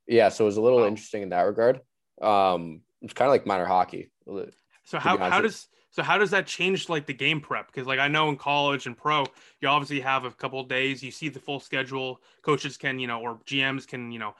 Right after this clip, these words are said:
Speaker 2: scout it out before. If you're finding out the opponent a couple days before, how, how does that affect your, uh, your team and, and their ability to win?
Speaker 1: Uh, it was a little bit of an adjustment period for, like, kind of the first couple times that,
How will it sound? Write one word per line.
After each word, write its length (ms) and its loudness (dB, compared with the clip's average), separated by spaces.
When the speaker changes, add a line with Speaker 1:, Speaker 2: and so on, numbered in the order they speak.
Speaker 2:
scout 380 0
it 80 0
out 180 -2
before. 400 -4
If 120 -18
you're 80 -6
finding 320 2
out 160 2
the 80 0
opponent 480 -2
a 40 -20
couple 180 -8
days 240 -2
before, 340 -2
how, 200 0
how 180 0
does 100 -2
that 120 2
affect 360 -6
your, 280 -2
uh, 220 -2
your 160 -6
team 320 -6
and, 200 -16
and 220 -16
their 100 -4
ability 360 -2
to 80 -6
win? 220 -6
Speaker 1:
Uh, 180 8
it 20 12
was 160 2
a 20 2
little 140 6
bit 100 6
of 60 4
an 80 2
adjustment 400 0
period 260 -2
for, 60 -6
like, 160 -4
kind 120 -4
of 60 -2
the 140 -6
first 420 -6
couple 240 -2
times 340 -4
that, 120 -8